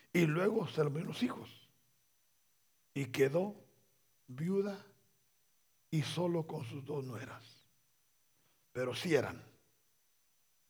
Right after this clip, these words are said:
No eran, pero sí eran. Al menos una de ellas, la cual le dijo, "Yo no te dejaré.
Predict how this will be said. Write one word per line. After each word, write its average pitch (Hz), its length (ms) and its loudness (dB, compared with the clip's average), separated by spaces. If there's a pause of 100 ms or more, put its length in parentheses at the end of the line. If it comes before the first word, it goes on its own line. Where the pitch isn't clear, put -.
(400)
No 139 200 2
eran, 156 340 4
pero 135 160 0
sí 135 100 2
eran. - 220 -4 (1400)
Al 143 140 6
menos 220 260 4
una 220 160 4
de 147 120 6
ellas, 113 360 -6 (1080)
la 117 240 -4
cual 151 520 -2 (840)
le 120 120 -2
dijo, 156 420 -4 (800)
"Yo 160 180 -2
no 180 140 -2
te 180 80 -6
dejaré. 180 400 -2